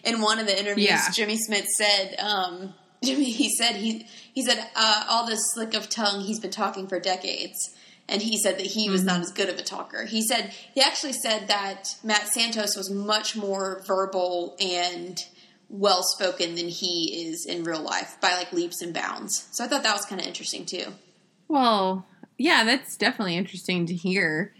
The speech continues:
Speaker 2: But when you've got <laughs> the West Wing writers putting
Speaker 1: <laughs>
Speaker 2: words
Speaker 1: That's
Speaker 2: in your
Speaker 1: true.
Speaker 2: mouth, it's not hard to be
Speaker 1: That's
Speaker 2: like, "Well,
Speaker 1: true.
Speaker 2: my character is much more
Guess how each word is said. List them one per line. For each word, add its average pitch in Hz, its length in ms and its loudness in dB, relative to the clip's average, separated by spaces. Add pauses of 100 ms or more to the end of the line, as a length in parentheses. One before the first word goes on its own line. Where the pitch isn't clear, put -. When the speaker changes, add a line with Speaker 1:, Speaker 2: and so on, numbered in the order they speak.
(440)
Speaker 2:
But 175 280 4
when 202 140 2
you've 190 140 0
got 170 340 4
<laughs> - 40 -20
the 180 480 0
West 170 260 0
Wing 160 180 -2
writers 151 680 0
putting 160 320 0
Speaker 1:
<laughs> - 20 -2
Speaker 2:
words 151 140 2
Speaker 1:
That's 180 200 0
Speaker 2:
in - 40 0
your 147 120 -2
Speaker 1:
true. 147 80 -2
Speaker 2:
mouth, 143 220 0
it's 185 140 2
not 233 120 6
hard 190 240 4
to 180 60 4
be 180 80 4
Speaker 1:
That's 175 240 6
Speaker 2:
like, 196 120 4
"Well, 190 80 6
Speaker 1:
true. 190 40 2
Speaker 2:
my 208 120 6
character 214 440 4
is 185 120 4
much 214 280 6
more 196 320 8